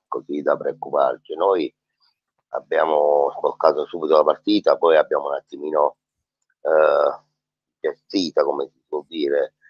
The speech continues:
un po' la partita, però abbiamo rischiato di da quattro cinque anche questa, che ci siamo mangiati tanti gol, due pali, insomma, cose ci sono state, quindi voglio dire, partita tutto sommato tranquilla, cioè che non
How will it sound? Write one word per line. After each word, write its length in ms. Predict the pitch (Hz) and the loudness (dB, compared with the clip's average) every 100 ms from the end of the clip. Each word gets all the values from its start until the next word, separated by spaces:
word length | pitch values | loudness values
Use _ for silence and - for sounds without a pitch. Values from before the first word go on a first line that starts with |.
| _ _ | _ _
un 80 | _ | _
po' 120 | 73 | -2
la 100 | 76 | 0
partita, 640 | 87 107 - 104 120 101 76 | 2 0 2 2 6 6 4
però 440 | 73 85 107 82 | 4 6 8 8
abbiamo 920 | 71 69 71 73 71 69 69 65 64 _ _ _ _ _ _ _ _ _ _ _ _ _ _ _ _ _ _ - | 6 2 0 0 0 2 0 -2 -4 _ _ _ _ _ _ _ _ _ _ _ _ _ _ _ _ _ _ -2
rischiato 340 | 71 80 85 | 0 2 0
di 140 | 71 64 73 69 | -8 _ _ _
da 100 | 65 | -6
quattro 320 | 64 71 76 | -4 -4 -6
cinque 280 | 64 76 69 _ - | -20 -8 -8 _ -12
anche 300 | 71 69 69 | -10 -10 -14
questa, 500 | 95 87 - 69 - _ _ _ _ | -12 -14 -8 -8 -8 _ _ _ _
che 140 | - 76 | -8 -8
ci 80 | 71 | 2
siamo 280 | 85 78 | 4 4
mangiati 460 | 78 76 82 80 73 | 2 2 2 2 0
tanti 300 | 73 73 76 | -4 -4 -4
gol, 520 | 85 104 92 80 76 | 4 6 6 4 0
due 180 | 73 69 | 0 2
pali, 480 | 92 101 98 90 82 | 4 6 6 4 2
insomma, 280 | 85 98 - _ _ _ _ _ - | -2 -2 -2 _ _ _ _ _ -6
cose 340 | - 123 90 | 4 4 4
ci 80 | 78 | 0
sono 240 | 90 120 | -2 0
state, 420 | - - 80 82 82 | 0 2 2 2 0
quindi 380 | 85 80 71 - _ _ _ _ - | -4 -4 -8 -12 _ _ _ _ -4
voglio 200 | 90 92 | 0 0
dire, 260 | 95 90 | 4 2
partita 1040 | 85 90 - 143 147 98 85 82 80 78 76 | 4 0 0 -4 2 4 6 8 8 6 4
tutto 260 | - - 82 | -2 -6 -4
sommato 380 | 85 90 107 - | -2 2 2 0
tranquilla, 680 | 76 76 - 95 85 71 65 | -2 -4 -4 -6 -2 -2 -2
cioè 180 | - 76 | -2 -2
che 360 | 69 69 69 71 | -2 -4 -4 -6
non 160 | 71 | -10